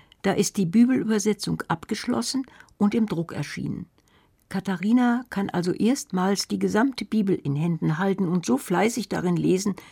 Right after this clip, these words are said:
dass sie die Belohnung verdient haben wird. Ein solcher Eifer war damals alles andere als selbstverständlich. In einem seiner letzten Briefe aus Eisleben,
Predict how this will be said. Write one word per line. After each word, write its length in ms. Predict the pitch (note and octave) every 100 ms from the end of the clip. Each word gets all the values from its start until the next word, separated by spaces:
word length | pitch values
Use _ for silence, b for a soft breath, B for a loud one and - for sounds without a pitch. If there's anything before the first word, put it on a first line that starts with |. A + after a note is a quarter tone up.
| B B -
dass 140 | F3+
sie 100 | F#3+
die 100 | E3+
Belohnung 520 | E3+ E3 F3+ F3 D3+
verdient 500 | - F#3 E3 D3+ C#3+
haben 300 | C#3+ - C#3
wird. 260 | A#2+ G#2+ - b
Ein 160 | F3 F3
solcher 380 | G#3+ C4+ G3+ -
Eifer 440 | G3 B3+ F#3+ E3
war 100 | E3
damals 500 | E3 E3+ E3 E3 - -
alles 340 | G3+ F3 -
andere 360 | E3 E3 D#3 -
als 160 | C#3+
selbstverständlich. 1040 | F3+ E3+ - D3+ C#3+ - C#3 - - - _ _ _
In 160 | - F#3+
einem 240 | G3+ G#3
seiner 300 | G#3 G3 F#3+
letzten 400 | F#3+ A#3 - B3+
Briefe 400 | A3 G3+ A3+ G#3
aus 240 | F3 E3+ -
Eisleben, 680 | G3+ G#3 F#3 F3 F3 F#3